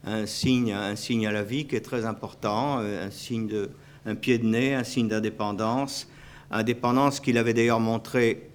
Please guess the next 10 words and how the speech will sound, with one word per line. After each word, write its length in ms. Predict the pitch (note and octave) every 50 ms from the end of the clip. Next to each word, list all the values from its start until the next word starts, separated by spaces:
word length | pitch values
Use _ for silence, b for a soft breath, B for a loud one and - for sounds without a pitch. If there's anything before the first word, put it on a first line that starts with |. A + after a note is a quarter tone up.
| - - - - - - - - -
ce 200 | - - - B2
qu'on 180 | - - A#2 A2+
ne 40 |
sait 160 | A2 - - A2
pas, 480 | F#2 - A#2 G#2+ G2+ F#2 - B B B B B B - -
il 160 | A#2 A#2 B2
a 40 | A#2+
condamné 540 | - - B2+ B2+ A#2+ B2 A#2+ A#2+ A#2+ A#2+ A2+
l'intervention 840 | A2+ A2+ A#2 C3 B2+ A2+ G#2+ A2+ A#2 A#2 A#2 - - B2+ A#2 A2+
soviétique 680 | G#2 - - A2+ A2 A2 A2 G#2+ - - B2 A2+ A2+